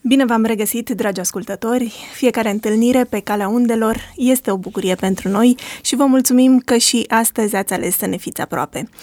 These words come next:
Îl salut cu drag și pe Cătălin Bărbulescu, cel care, ediție de ediție, ne ajută să ne clarificăm anumite aspecte ce țin de viața de familie. Face acest lucru prin pregătirea pe care o are, aceea de pastor și psihoterapeut,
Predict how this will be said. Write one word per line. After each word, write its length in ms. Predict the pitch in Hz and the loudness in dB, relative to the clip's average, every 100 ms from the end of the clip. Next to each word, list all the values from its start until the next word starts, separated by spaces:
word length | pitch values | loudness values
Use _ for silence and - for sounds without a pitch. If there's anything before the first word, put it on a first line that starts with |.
| - - - | -16 -16 -4
Îl 100 | 302 | 0
salut 320 | 294 269 254 | 2 2 2
cu 100 | - | 2
drag 260 | 226 240 240 | 2 2 2
și 120 | - | 0
pe 100 | - | 0
Cătălin 380 | 220 220 202 202 | 0 0 0 2
Bărbulescu, 600 | 180 175 190 240 247 - | 0 -2 2 2 2 0
cel 280 | 214 240 226 | -2 0 0
care, 560 | 240 226 220 214 214 220 - | 0 0 2 2 0 -2 0
ediție 520 | 254 214 262 254 233 | 0 4 4 4 4
de 300 | 185 190 196 - | 4 4 2 0
ediție, 580 | 233 190 226 233 - 226 | 2 2 2 2 2 4
ne 120 | 214 | 4
ajută 500 | 208 233 240 - 233 | 2 2 2 2 2
să 220 | - 240 | 4 4
ne 280 | 233 233 233 220 | 4 4 2 2
clarificăm 760 | 247 233 233 - 214 254 226 | 2 2 0 -2 0 4 4
anumite 420 | 190 185 208 208 | 4 0 -2 -4
aspecte 600 | 190 - - 202 - 196 - _ - | -4 -4 -4 -6 -4 -6 -8 _ -6
ce 140 | - | 0
țin 300 | 285 - 240 | 0 4 4
de 100 | 202 | 4
viața 340 | 196 214 190 208 | 0 -2 -2 -4
de 80 | |
familie. 500 | 214 190 233 247 262 294 - - - | -4 -4 -2 2 4 2 -2 -16 -16
Face 240 | - 302 262 | 0 2 2
acest 320 | 240 233 - | 2 0 0
lucru 360 | 240 240 - 240 | 2 2 2 0
prin 340 | 247 240 233 | 2 4 4
pregătirea 640 | 220 233 220 - 240 240 | 4 2 2 0 2 2
pe 120 | 190 - | 2 -2
care 260 | 156 151 | -4 -2
o 100 | 147 | -2
are, 400 | 143 233 262 269 - | 0 2 4 4 2
aceea 340 | 214 208 196 | -4 -2 -2
de 140 | - 175 | -2 -2
pastor 500 | - 262 - 277 269 | 0 0 2 2 2
și 300 | 277 - 190 | 0 -2 -2
psihoterapeut, 920 | - - 269 269 190 156 - 170 262 | 0 2 2 2 -2 -4 -2 0 0